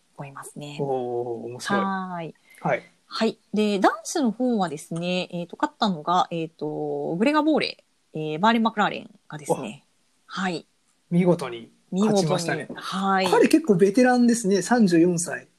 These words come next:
Speaker 1: そうですね。はい。
Speaker 2: スロベニアなんだ。
Speaker 1: うん。スロベニアの選手です。
Speaker 2: おー。あ、昔二千十六年は日本にいたんですね。
Speaker 1: あ、本当だ。日本に。
Speaker 2: えー、お、これはなかなか、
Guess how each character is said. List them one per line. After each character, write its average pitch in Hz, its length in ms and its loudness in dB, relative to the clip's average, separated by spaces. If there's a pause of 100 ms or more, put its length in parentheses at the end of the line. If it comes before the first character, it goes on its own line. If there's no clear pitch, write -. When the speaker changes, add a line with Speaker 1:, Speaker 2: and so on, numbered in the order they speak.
(100)
Speaker 1:
そ - 160 2
う - 20 6
で 294 80 2
す - 160 -8
ね。 170 380 -4
は 247 260 4
い。 202 200 0 (420)
Speaker 2:
ス - 180 -6
ロ 202 100 4
ベ 208 120 6
ニ 202 100 8
ア 190 60 4
な 175 60 2
ん 151 80 -4
だ。 - 80 -18 (260)
Speaker 1:
う 190 40 4
ん。 240 360 6 (260)
ス - 100 -16
ロ 202 100 -2
ベ 226 100 2
ニ 208 100 0
ア 196 40 -2
の 185 100 -6
選 160 120 -6
手 - 160 -14
で - 100 -6
す。 - 220 -20 (200)
Speaker 2:
お 139 460 0
ー。 - 40 -16 (140)
あ、 180 240 -2 (240)
昔 233 340 2
二 226 80 8
千 277 160 4
十 190 140 2
六 202 200 4
年 151 160 2
は 131 240 -8 (240)
日 220 180 6
本 180 220 0
に 147 100 -2
い - 20 -10
た 143 100 -4
ん 127 40 -6
で 123 40 -10
す 127 100 -8
ね。 120 140 -12 (120)
Speaker 1:
あ、 262 140 2 (280)
本 254 120 2
当 269 120 -6
だ。 240 220 -4
日 214 220 -4
本 185 140 -6
に。 160 260 -10 (840)
Speaker 2:
え - 20 8
ー、 165 500 2 (440)
お、 170 120 -2 (340)
こ - 180 -8
れ 202 60 6
は 202 140 4
な 185 100 0
か 190 100 -2
な 180 120 0
か、 156 320 -2